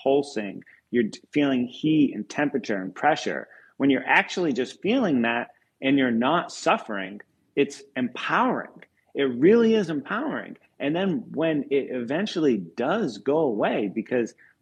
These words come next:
what arises does fall away, that's the flavor of purification that Shinzen's talking about. That's that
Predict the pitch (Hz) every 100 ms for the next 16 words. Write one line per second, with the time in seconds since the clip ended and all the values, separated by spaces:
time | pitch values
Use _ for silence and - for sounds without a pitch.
0 | - 95 151 185 135 127 170 185 123 110
1 | 92 98 127 202 - 170 180 156 165 165
2 | 101 101 _ _ _ - 92 127 165 185
3 | - 147 - _ _ 147 156 156 123 123
4 | 107 - 139 117 101 - 131 127 - 92
5 | 90 87 _ _ _ - 120 113 107 98
6 | - _ - 139 117 107 107 98 - 104
7 | 104 90 90 95 95 - 127 139 151 -
8 | 127 104 -